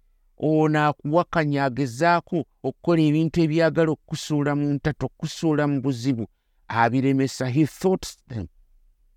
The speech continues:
Right? Kubanga omulabe ye agezaako, kyagezaako kwe kuba nti nno Katonda abeere omulabe wo. Nedda.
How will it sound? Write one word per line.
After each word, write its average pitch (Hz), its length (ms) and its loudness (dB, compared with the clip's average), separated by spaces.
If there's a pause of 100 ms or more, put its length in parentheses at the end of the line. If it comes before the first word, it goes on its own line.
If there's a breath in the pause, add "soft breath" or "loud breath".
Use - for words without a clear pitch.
(1200)
Right? 151 240 2 (240)
Kubanga 160 300 2
omulabe 151 420 2
ye 160 140 2
agezaako, 147 760 -2 (180)
kyagezaako 147 640 0
kwe 139 140 -2
kuba 147 320 0
nti 143 180 -4
nno 127 200 0 (200)
Katonda 120 480 0
abeere 120 260 0
omulabe 131 420 2
wo. 131 240 0 (560)
Nedda. 123 600 0